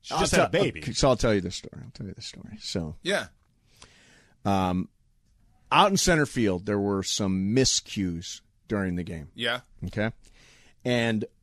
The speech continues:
Speaker 2: both Doctor Clapper and Momo pulled me aside at one point and said, "You have to get Taylor out of center field. He's killing us."
Speaker 3: Wow.
Speaker 2: That's how competitive they were. Now, me,
Speaker 3: Yeah.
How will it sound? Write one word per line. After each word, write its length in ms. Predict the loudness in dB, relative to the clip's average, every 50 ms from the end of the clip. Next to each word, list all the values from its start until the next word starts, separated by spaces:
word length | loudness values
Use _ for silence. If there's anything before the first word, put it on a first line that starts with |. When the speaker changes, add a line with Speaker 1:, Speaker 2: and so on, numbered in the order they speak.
| _ -20 -6 _
Speaker 2:
both 380 | 2 4 4 4 2 -2 -6 _
Doctor 380 | 0 2 2 2 2 0 -2 -2
Clapper 640 | 0 2 4 4 4 4 2 0 -4 -6 -6 -6 _ _ _ _ _ _ _ _ _ _ _ _ _ _ _ _ _ _ _ -2
and 500 | 0 2 4 4 4 4 2 2 0 -4 -6 _ 0
Momo 560 | 2 4 6 6 6 6 4 4 2 0 -2 -6 _ -10
pulled 300 | -6 -2 -2 -2 0 2
me 140 | 2 2 4
aside 460 | 2 2 2 2 2 2 2 2 0
at 100 | -2 -4
one 220 | -4 -4 -4 -4
point 300 | -4 -6 -6 -6 -6 -6 -8
and 160 | -8 -6 -4
said, 400 | -4 -2 -2 -2 -2 -2 -6 -8 -14 -20 -20 -20 _ _ _ _
"You 200 | -10 -8 -8 -8
have 520 | -8 -10 -12 -10 -8 -8 -8 -8 -10 -6 -4
to 80 | -4 -2
get 340 | -2 -4 -4 -6 -8 _
Taylor 580 | -14 -12 -10 -8 -8 -6 -6 -6 -6 -6 -6 -8 -8 -8
out 300 | -8 -6 -4 -6 -6 -8 -8 -8
of 160 | -8 -6 -6
center 400 | -6 -6 -4 -4 -4 -4 -6 -8
field. 540 | -8 -10 -8 -6 -4 -2 -2 -2 -2 -2 -4
He's 220 | -8 -8 -10 -10
killing 460 | -12 -14 -12 -10 -8 -8 -8 -8 -8 -10
us." 240 | -12 -14 -10 -6 -2
Speaker 3:
Wow. 560 | 0 2 2 2 0 -2 -2 -4 -6 -8 -12 -16 _ _ _ -20 -20 -20 _ -4
Speaker 2:
That's 340 | 0 4 4 4 4 4 4
how 120 | 4 4
competitive 500 | 4 2 0 0 2 2 2 0 -2 -4
they 100 | -6 -6
were. 160 | -6 -6 0
Now, 240 | 2 4 6 6 6
me, 480 | 4 4 6 6 6 6 6 6 4
Speaker 3:
Yeah. 40 | 2